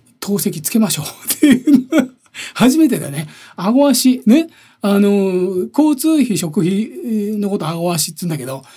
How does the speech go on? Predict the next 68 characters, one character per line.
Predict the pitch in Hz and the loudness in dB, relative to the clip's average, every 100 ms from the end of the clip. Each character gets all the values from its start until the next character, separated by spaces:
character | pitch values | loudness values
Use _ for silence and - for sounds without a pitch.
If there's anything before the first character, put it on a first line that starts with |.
| - - | -20 -16
顎 | 214 196 247 | -8 0 0
足 | 269 254 254 | 2 0 -2
付 | - 262 | 0 0
き | |
っ | |
て | 262 | 2
い | |
う | |
の | 220 | 2
は | |
よ | 175 | 0
く | 151 | -2
聞 | - | -8
く | - | -14
け | |
ど | 143 | -14
さ、 | 127 | -12
顎 | 139 196 254 | -8 -4 -2
足 | 247 | -4
透 | 156 214 | -6 -4
析 | 233 254 220 | -2 -2 -2
付 | - | -6
き | |
っ | 220 | -8
て | |
初 | 151 151 | -6 -4
め | 185 | -6
て | 151 | -6
だ | |
っ | 107 | -12
た | - | -16
よ | |
ね。 | 127 139 | -14 -12
び | 131 | -8
っ | 151 | -6
く | - | -2
り | 262 | -2
だ | - | -2
よ | - | -10
ね。 | 139 - - - | -14 -14 -18 -20
<laughs> | - - | -2 2
驚 | - 214 208 208 | 2 0 0 -2
い | |
た | 143 | -4
ね。 | 117 | -12
も | 110 | -16
う、 | 113 - - | -20 -16 -6
至 | 160 196 | -4 0
れ | 208 | -2
り | 180 | -4
尽 | 170 | -8
く | - | -6
せ | 196 226 | -4 -2
り | 180 | -4
じ | 143 | -6
ゃ | |
ね | 123 | -8
え | 139 | -12
か、 | 131 | -14
み | - | -18
た | - | -20
い | - - | -18 -14
な | |
ね。 | 185 _ _ _ - - | -14 _ _ _ -20 -18
で | - 131 | -8 -6
さ、 | - 127 120 | -6 -10 -14
あ | 127 | -14
の、 | 131 113 | -14 -16